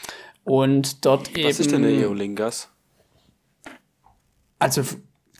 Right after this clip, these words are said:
Speaker 1: beziehungsweise es hieß, dass er dort mit seinem Vater und den Eolingas ausgerufen ist.
Speaker 2: Lol,
Speaker 1: Und
Speaker 2: du
Speaker 1: die
Speaker 2: hast
Speaker 1: Eol-
Speaker 2: eine Eolingas und dann dachte ich, so, hä,
Speaker 1: Ja.
Speaker 2: was ist das?
Speaker 1: Ja, äh,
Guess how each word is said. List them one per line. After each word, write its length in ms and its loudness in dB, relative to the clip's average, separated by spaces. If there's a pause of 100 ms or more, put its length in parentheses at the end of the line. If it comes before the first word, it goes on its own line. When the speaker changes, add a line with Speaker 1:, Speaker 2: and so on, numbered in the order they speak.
Speaker 1:
beziehungsweise 720 2
es 100 -2
hieß, 180 6
dass 160 2
er 60 -4
dort 240 4
mit 100 -6
seinem 200 2
Vater 460 4
und 160 0
den 120 0
Eolingas 800 0
ausgerufen 640 -10
ist. 160 -8
Speaker 2:
Lol, 80 0
Speaker 1:
Und 100 0
Speaker 2:
du 40 0
Speaker 1:
die 80 2
Speaker 2:
hast 120 2
Speaker 1:
Eol- 60 -4
Speaker 2:
eine 220 2
Eolingas 640 0
und 80 -10
dann 80 -8
dachte 180 -6
ich, 60 -10
so, 120 -14 (140)
hä, 60 -4
Speaker 1:
Ja. 80 4
Speaker 2:
was 120 -4
ist 140 -18
das? 200 -14 (600)
Speaker 1:
Ja, 320 -2
äh, 160 -6